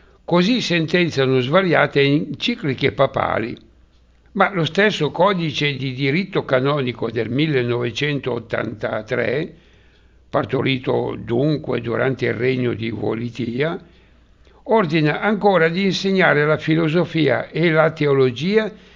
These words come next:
seguendo in tutto il metodo,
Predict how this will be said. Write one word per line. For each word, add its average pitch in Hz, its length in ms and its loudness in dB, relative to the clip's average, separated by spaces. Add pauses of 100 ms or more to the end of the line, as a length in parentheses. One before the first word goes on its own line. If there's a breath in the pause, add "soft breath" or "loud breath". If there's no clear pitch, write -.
(100 loud breath)
seguendo 160 1000 0
in 143 300 -4
tutto 190 480 -2
il 139 100 -2
metodo, 120 800 -4